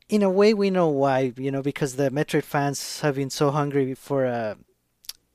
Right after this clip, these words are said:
a new Metroid Prime game, and I'm one of them. But at the same time, it bothers me that games like Metroid Prime, even Fire Emblem, and even Yoshi, I understand that Yoshi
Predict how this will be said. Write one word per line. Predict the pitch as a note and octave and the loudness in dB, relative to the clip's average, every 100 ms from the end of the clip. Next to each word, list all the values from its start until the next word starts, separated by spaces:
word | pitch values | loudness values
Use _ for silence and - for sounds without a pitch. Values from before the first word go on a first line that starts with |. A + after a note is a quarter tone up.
| _ | _
a | - | -10
new | D3 D3+ | -4 -2
Metroid | D3 D3+ C#3+ | -2 -2 -2
Prime | D3+ D#3 D3 | 0 0 2
game, | D#3+ F3+ D#3+ - - - - - | 4 4 2 -2 -14 -20 -20 -8
and | C#3+ D3+ | -2 0
I'm | E3+ | 4
one | E3+ A#3 | 6 6
of | E3 | 6
them. | C#3+ F3 - _ - - - - _ - | 2 0 -6 _ -20 -20 -20 -20 _ 8
But | G3+ G#3 D#3+ - - | 10 8 4 -12 -4
at | G3 | -2
the | G3+ | 0
same | - G#3+ G3 | 2 2 4
time, | G#3 G3+ | 2 4
it | F3 | 6
bothers | E3+ E3 D3 | 6 6 4
me | C#3+ C#3 | 0 0
that | B2+ B2 | -2 -2
games | D#3 E3 E3 | -2 0 0
like | C#3+ - - | 0 -2 -4
Metroid | D#3 F3 D3 | -2 0 0
Prime, | D#3+ D3+ C#3+ C3 A#2+ - - - | 2 4 4 0 -6 -14 -20 -4
even | E3+ D#3+ D#3 C#3+ | 0 2 0 0
Fire | D#3 D3+ C#3+ | 4 4 4
Emblem, | D3 D3 C#3 C3+ | 2 0 0 -2
and | C3 | -2
even | D3 C#3+ | -2 -2
Yoshi, | C3 E3 F#3 - C#3+ - - - | 2 4 4 2 -2 -4 -18 -4
I | E3 | 2
understand | G3+ F#3+ - F#3+ F3+ | 4 2 2 2 4
that | D3+ | 4
Yoshi | D#3+ - | 2 2